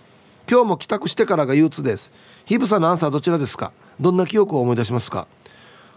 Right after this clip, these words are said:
泣いちゃう嫁さん。これわざわざみんな違うの作ってんの？はあ？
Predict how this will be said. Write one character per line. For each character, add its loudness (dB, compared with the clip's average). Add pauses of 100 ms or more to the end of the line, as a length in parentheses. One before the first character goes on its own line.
(640)
泣 2
い -8
ち -4
ゃ 2
う 0
嫁 -2
さ -8
ん。 -10
こ -4
れ -2
わ 2
ざ 2
わ 4
ざ -2
み 2
ん -4
な 0
違 -2
う 2
の 0
作 -10
っ -14
て -2
ん -6
の？ -6 (1400)
は 2
あ？ -16